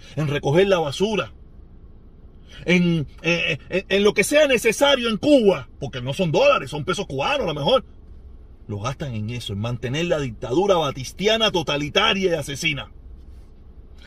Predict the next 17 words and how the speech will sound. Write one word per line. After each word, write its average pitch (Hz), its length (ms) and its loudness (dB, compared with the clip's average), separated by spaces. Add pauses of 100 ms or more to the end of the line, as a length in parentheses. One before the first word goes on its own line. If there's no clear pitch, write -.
En 190 220 2
eso 226 220 2
es - 60 -4
que 175 120 -2
gastan 175 340 -2
el 143 80 -6
dinero 147 400 -2
esa 143 160 -8
dictadura. 98 520 -10 (1800)
En 110 180 -6
crear 127 400 -4
todo 151 260 -2
este 131 260 -6
odio, 135 540 -2
toda 143 220 -2
esta 117 260 -6
mierda. 139 800 -2